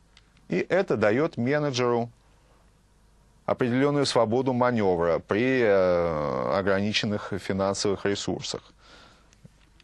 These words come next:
И, э, позволяет, э, не задаваться вопросом, чей именно вклад в общий результат был наибольшим. Вот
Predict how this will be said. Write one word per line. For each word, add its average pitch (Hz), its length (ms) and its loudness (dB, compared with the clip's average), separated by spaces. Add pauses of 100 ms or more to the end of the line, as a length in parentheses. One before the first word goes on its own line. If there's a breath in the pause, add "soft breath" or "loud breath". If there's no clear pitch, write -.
(140)
И, 123 240 2
э, 107 320 4
позволяет, 117 720 2
э, 101 440 2
не 110 540 2
задаваться 101 600 2
вопросом, 107 560 -2 (240 soft breath)
чей 120 320 0
именно 95 440 -4
вклад 87 440 -2
в 98 120 -4
общий 90 360 -2
результат 98 580 -2 (920)
был 127 460 0
наибольшим. 110 760 -2 (1000 loud breath)
Вот 180 280 -2